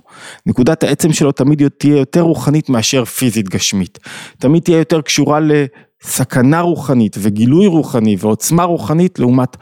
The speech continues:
עוצמה פיזית, שהיא תמיד, אמ, זמנית ולפעמים חולפת. מה זאת אומרת? עכשיו אנחנו מגיעים לנקודה שלנו. אנחנו מחפשים בתוך האירועים הללו את העוצמה הרוחנית שהתגלתה.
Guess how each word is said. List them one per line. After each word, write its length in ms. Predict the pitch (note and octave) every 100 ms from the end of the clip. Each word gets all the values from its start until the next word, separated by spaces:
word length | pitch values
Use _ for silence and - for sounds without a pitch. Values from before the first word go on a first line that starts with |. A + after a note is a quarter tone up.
| - - -
עוצמה 440 | C3 - C#3+ B2+
פיזית, 540 | - - C3+ A2 F#2+ _ - -
שהיא 200 | - C#3
תמיד, 440 | D#3 F3+ G3+ D#3+ - _ _ _ _ _ _ _ _ -
אמ, 640 | - - G#2+ G#2 - C3+ - C3 - -
זמנית 680 | - B2 D3 F3 C#3+ - - _ - -
ולפעמים 320 | B2 A#2 D#3+
חולפת. 680 | D3 D3+ D#3+ D3+ G#2 - - - _ _ -
מה 160 | A#2+
זאת 200 | D3+ F3
אומרת? 580 | - G#2 F2+ F#2+ G2 - _ _ _ _ _ _ -
עכשיו 220 | - G2
אנחנו 180 | A2+ A2+
מגיעים 260 | A2 A2
לנקודה 360 | A2 A2 A2 -
שלנו. 360 | - C#3 A2 - - - - D3
אנחנו 200 | - B2
מחפשים 440 | - - - G3+
בתוך 280 | B2 D#3 B2+
האירועים 340 | C#3+ B2+ C#3+
הללו 300 | B2+ G2+ G2 - - - -
את 80 | A2
העוצמה 400 | G#2+ - B2 B2
הרוחנית 440 | A#2 D3+ G#2 G2
שהתגלתה. 500 | - F2 G2 F#2+